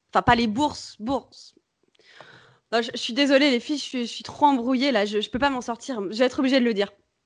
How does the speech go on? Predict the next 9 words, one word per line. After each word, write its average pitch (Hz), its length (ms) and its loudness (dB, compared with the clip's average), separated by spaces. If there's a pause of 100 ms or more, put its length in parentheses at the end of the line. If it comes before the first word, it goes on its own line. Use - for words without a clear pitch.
(220)
Voilà, 226 260 6 (400)
la 247 100 2
vérité, 294 640 0 (260)
c'est - 160 -6
qu'on 247 160 0
parle 254 240 0
que 254 80 -4
de 220 80 -4
ça. 156 200 -12